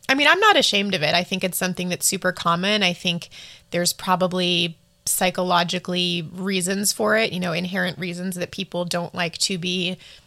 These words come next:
as they say, in a tin can hurtling through the air.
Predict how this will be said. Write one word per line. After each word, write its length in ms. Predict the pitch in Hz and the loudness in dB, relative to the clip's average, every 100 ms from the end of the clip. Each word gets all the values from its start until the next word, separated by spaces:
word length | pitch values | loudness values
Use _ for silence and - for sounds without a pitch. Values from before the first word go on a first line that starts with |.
| _ - | _ -4
as 160 | 180 | -4
they 140 | - 180 | -2 -4
say, 340 | - 180 170 | 0 2 2
in 80 | 165 | 0
a 40 | 180 | -2
tin 240 | - 202 | -2 -4
can 340 | 202 185 185 | 0 4 4
hurtling 460 | 196 226 196 185 190 | 2 2 2 2 -2
through 180 | 190 214 | -2 -2
the 180 | 190 - | -2 0
air. 400 | 185 180 240 | 2 4 4